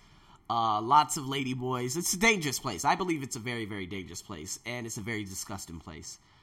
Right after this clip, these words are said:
So, yeah, she went off to that, and I remember the last message she sent me, she just said, "You're just too independent." And I'm like, "What does that mean?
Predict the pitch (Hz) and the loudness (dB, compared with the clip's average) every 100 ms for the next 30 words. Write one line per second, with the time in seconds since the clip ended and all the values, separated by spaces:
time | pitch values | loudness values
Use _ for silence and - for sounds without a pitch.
0 | _ - - - - 202 185 165 156 - | _ -20 -4 4 10 12 12 10 6 -4
1 | - _ _ _ _ _ _ 185 208 - | -20 _ _ _ _ _ _ 2 4 4
2 | 254 277 254 233 240 208 202 190 175 180 | 2 10 12 12 12 10 12 12 10 6
3 | 196 208 175 170 180 - 180 - 151 170 | 6 2 4 10 10 10 2 0 -2 -2
4 | - 247 160 127 165 151 147 165 139 143 | 0 -2 -2 -6 -6 -4 -4 -4 -4 -2
5 | 151 143 - 151 131 120 107 202 214 - | -2 -2 -4 -2 -2 -2 2 2 2 -8
6 | - - - - _ _ _ _ _ - | -16 -20 -20 -20 _ _ _ _ _ -18
7 | - _ _ - - - 233 294 302 190 | -18 _ _ -20 -14 0 2 6 6 4
8 | 147 180 415 403 220 190 - 107 101 92 | 2 2 2 2 2 0 -4 -8 -6 -8
9 | 78 | -12